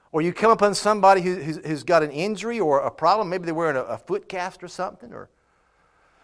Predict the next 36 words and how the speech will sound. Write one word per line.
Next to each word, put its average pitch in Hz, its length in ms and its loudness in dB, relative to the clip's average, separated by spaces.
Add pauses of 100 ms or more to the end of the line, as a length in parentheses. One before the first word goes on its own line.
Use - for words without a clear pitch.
(360)
just - 140 -20
looks - 140 -16
down, 165 380 -2 (200)
downcast 180 680 -6
and, 151 220 -12
and, 147 200 -14
and, 135 300 -14
and, 131 260 -14 (120)
and 127 180 -18
trodden 170 460 -4
down? 180 400 -8 (100)
Have 143 160 -12
you 220 80 -2
ever 269 100 -2
had 220 140 -2
a - 40 -8
conversation 208 640 -6
or 143 60 -4
been 196 320 -4 (320)
in 175 140 -6
the 170 80 -4
vicinity 196 480 -2
of 170 80 -2
a 160 60 0
person, 190 440 -2 (240)
and 143 140 -2
after 214 280 2
you 190 160 -8
left, 190 300 0
you 196 140 -8
realized 196 460 2
you 190 80 -10
missed 185 240 -8
a 127 100 -4
wonderful 196 680 -4
opportunity 196 720 -6